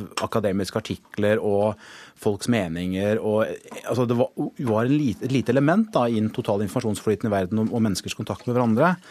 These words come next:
Så er det klart at da var det nok lettere å havne på den multi-stakeholder-tilnærmingen vi har i dag, altså hvor alle brukerne av nettet sammen er med å utforme og, og legge rammene for hvordan nettet utvikles videre.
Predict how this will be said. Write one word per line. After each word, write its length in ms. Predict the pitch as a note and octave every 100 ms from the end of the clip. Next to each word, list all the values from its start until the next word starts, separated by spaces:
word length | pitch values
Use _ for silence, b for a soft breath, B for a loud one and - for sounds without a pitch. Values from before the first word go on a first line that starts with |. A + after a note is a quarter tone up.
| B B B B
Så 80 | -
er 60 | C3+
det 60 | A#2+
klart 180 | A2+
at 160 | A#2 A2+
da 100 | A2+
var 120 | A2+
det 280 | C3+ C#3+ - C3
nok 220 | C#3 -
lettere 560 | C3+ C#3+ - - A2 A#2+
å 20 |
havne 360 | A#2+ F#2+ F2+ E2+
på 80 |
den 380 | G#2 G2+ G#2+ G#2
multi-stakeholder-tilnærmingen 1400 | G2 F2 A#2 - F2+ F2 G2 F2+ F#2+ - F2+ F2+ F#2 F#2+
vi 80 | G#2+
har 180 | G2
i 80 | G2+
dag, 220 | C3 F#3+ D3
altså 160 | B2
hvor 160 | A2+ A#2 A2+ -
alle 180 | A#2 G2+
brukerne 540 | G#2 A2 F2+ - F#2+
av 80 | G#2
nettet 280 | G#2 - G#2+
sammen 520 | - - F2+ F2+ G#2
er 160 | G#2 F2
med 160 | F2+
å 160 | G#2+ F2+
utforme 480 | - - G2 F2+ F#2+
og, 300 | E2+ G#2 F#2+
og 80 | G#2+
legge 260 | G2+ A2 G#2+
rammene 320 | A2 F2 F2
for 140 | G2 G2
hvordan 160 | F#2+
nettet 180 | - F2+
utvikles 320 | F#2 - G2+
videre. 380 | G2 D#2+ F#2+